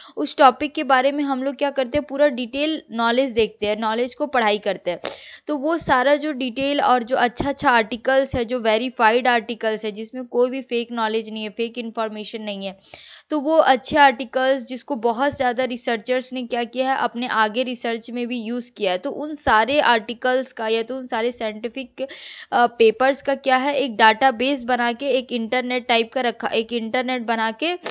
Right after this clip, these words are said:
सॉरी, एक लाइब्रेरी बना के रखा हुआ है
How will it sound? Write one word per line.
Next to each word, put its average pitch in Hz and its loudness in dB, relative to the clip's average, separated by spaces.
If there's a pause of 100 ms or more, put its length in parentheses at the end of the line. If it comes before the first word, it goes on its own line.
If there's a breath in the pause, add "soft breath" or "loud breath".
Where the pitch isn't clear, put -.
(340 loud breath)
सॉरी, 208 2
एक 262 0
लाइब्रेरी 247 2
बना 247 0
के 269 -4
रखा 262 0
हुआ 247 2
है 302 -2